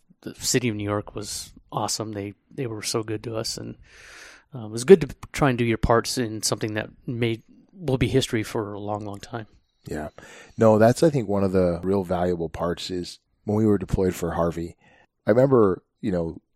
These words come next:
Speaker 2: my dad posting something on Facebook, you know, "I'm so proud of my son, da, da, da." And I'm like, "Nah, I'm just, I, I just want, I'm just glad to be a part of the, uh, part of the help," right?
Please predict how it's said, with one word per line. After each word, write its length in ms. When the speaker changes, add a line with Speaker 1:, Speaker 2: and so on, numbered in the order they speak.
Speaker 2:
my 300
dad 340
posting 320
something 360
on 160
Facebook, 460
you 60
know, 120
"I'm 120
so 100
proud 180
of 80
my 60
son, 240
da, 100
da, 80
da." 80
And 380
I'm 60
like, 140
"Nah, 600
I'm 80
just, 300
I, 160
I 60
just 140
want, 200
I'm 80
just 180
glad 220
to 60
be 40
a 60
part 220
of 100
the, 200
uh, 160
part 200
of 60
the 80
help," 260
right? 240